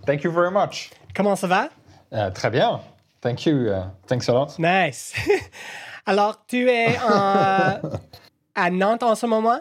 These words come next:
Speaker 1: Absolument. So, shall we continue in French
Speaker 2: Un
Speaker 1: or
Speaker 2: petit peu. Je dois
Speaker 1: English?
Speaker 2: pratiquer un petit peu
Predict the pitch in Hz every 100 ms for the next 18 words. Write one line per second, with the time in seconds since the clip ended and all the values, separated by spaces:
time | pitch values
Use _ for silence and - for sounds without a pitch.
0 | - 113 127 - 165 139 123 135 185 147
1 | 147 165 151 143 190 190 185 175 170 180
2 | 160 175 165 160 156 190 180 175 - 165
3 | 139 - 392 - 285 311 254 320 - 311
4 | 302 - - - 240 202 175 196 175 147
5 | -